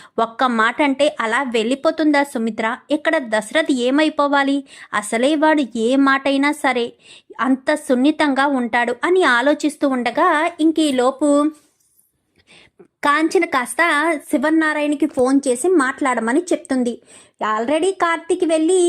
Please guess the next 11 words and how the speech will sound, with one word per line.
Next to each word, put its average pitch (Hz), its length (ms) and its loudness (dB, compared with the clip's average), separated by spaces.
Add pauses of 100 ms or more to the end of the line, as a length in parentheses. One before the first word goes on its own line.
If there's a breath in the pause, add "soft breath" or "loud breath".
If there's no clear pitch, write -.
సుమిత్రతో 349 600 0 (160)
మాట్లాడతాడు. 294 600 -2 (360 soft breath)
"మామయ్య 262 420 0
ఇది 269 140 2 (240)
బాధపడుతున్నాడు, 240 800 -2
వాళ్ళు 247 340 0
బాధపడుతున్నారు, 233 760 -2
వీళ్ళు 269 260 0
బాధపడుతున్నారు, 233 800 -2
తాతయ్య 254 500 -2
బాధపడుతున్నారని" 240 800 -2